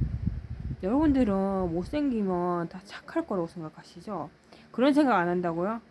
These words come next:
미안. 아무튼 나는 그 전에 생각했어. 못생기면 지금 주제를 알아서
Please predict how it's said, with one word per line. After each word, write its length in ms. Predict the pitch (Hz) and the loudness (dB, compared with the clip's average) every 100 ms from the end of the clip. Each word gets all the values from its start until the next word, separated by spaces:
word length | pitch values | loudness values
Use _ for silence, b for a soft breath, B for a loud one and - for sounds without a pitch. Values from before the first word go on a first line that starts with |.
| - - | -20 -12
미안. 400 | 156 156 147 147 - | -8 -6 -8 -12 -12
아무튼 340 | 160 165 - 190 B B B B B | -10 -8 -4 0 B B B B B
나는 560 | - 262 285 262 254 247 | 4 6 6 6 4 6
그 120 | - | 4
전에 220 | 220 285 | 6 4
생각했어. 640 | 254 262 269 - - 190 180 | 2 0 0 -2 -4 -4 -4
못생기면 1200 | 170 294 302 285 254 208 190 185 180 160 151 156 - - - - - - - - | -4 -4 -2 0 0 0 -2 -2 -2 -2 -6 -10 -16 -20 -20 -20 -20 -20 -20 -10
지금 260 | 233 208 - - | -4 -4 -6 -14
주제를 360 | - 190 277 240 | -6 2 4 6
알아서 680 | 214 175 180 170 156 143 | 4 2 -2 -6 -4 -4